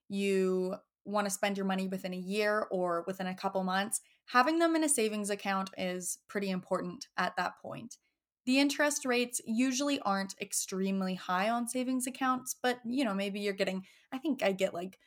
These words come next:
a couple cents here and there. It's just, like, pennies that get thrown at me. But I know at any point, if I need to,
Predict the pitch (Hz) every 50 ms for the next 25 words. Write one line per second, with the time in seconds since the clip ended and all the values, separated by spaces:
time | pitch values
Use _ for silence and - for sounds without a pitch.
0 | - - - - 196 - - - - 208 - - 214 202 - - 202 190 185 185
1 | - - - 190 185 180 180 175 170 160 165 170 - - - - 185 - - -
2 | - - - - - - 202 185 165 160 156 104 - - - - - - _ -
3 | 190 180 185 - 190 185 - - 196 185 185 185 180 175 170 - - - 175 208
4 | 214 _ - _ _ _ - 254 262 277 285 285 285 294 302 302 294 302 - 233
5 | 233 233 233 233 - - - 196 185 185 185 185 185 - - 196 - 185 185 185
6 | 185 208 226 220 208 202 - - 214 208 202 202 202 202